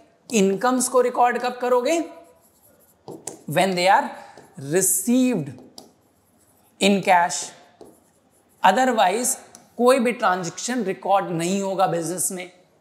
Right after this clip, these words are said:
तो as per cash basis only cash transactions will be recorded। क्रेडिट ट्रांजैक्शन को कोई जगह नहीं दी गई है, जब पैसा आएगा या जाएगा तभी रिकॉर्ड होगा। Otherwise उधार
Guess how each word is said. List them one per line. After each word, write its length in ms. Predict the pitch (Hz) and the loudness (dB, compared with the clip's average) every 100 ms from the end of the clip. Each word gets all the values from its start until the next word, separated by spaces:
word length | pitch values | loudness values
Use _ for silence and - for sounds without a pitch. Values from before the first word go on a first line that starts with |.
| _ | _
तो 40 | - 196 | -4 2
as 200 | 220 208 | 2 2
per 120 | 226 196 - | -4 -8 -4
cash 260 | 165 185 170 | -2 -2 -2
basis 420 | 220 220 330 - - - _ 208 | -2 -2 -4 -4 -8 -20 _ 0
only 380 | 226 247 320 339 - - | 0 4 4 2 -2 -6
cash 400 | 208 208 277 277 - | 0 2 2 0 -2
transactions 680 | 240 226 220 - 240 220 | -4 -2 -4 -4 -8 -6
will 180 | 196 190 | -4 -2
be 80 | 196 | -2
recorded। 460 | 180 226 269 262 175 - - _ _ _ | -2 2 2 2 -2 -10 -20 _ _ _
क्रेडिट 360 | 208 226 269 - | 0 0 -2 -4
ट्रांजैक्शन 560 | 233 220 220 170 233 240 | -4 -2 -4 -6 -6 -6
को 120 | - | -8
कोई 320 | - 226 240 | -2 -2 -2
जगह 300 | 180 190 214 | -2 0 0
नहीं 300 | 220 196 202 190 | -2 -4 -6 -6
दी 140 | 190 165 | -6 -2
गई 260 | 180 175 | -2 0
है, 460 | 170 247 180 - - - _ - | 2 2 2 -6 -18 -20 _ -8
जब 220 | 143 220 - | 2 2 2
पैसा 280 | 202 185 208 | -2 0 0
आएगा 340 | 165 185 208 240 | 0 -2 -4 -4
या 140 | 233 | -4
जाएगा 420 | 151 160 170 185 247 | -4 -2 -2 -4 -6
तभी 300 | 226 202 247 | -4 -2 0
रिकॉर्ड 360 | 214 214 190 | 0 0 0
होगा। 240 | 175 226 262 - - - - - | 0 0 0 -2 -10 -18 -6 -2
Otherwise 460 | 185 202 220 214 - | 2 2 0 -2 -4
उधार 440 | 170 135 156 214 | -8 0 4 4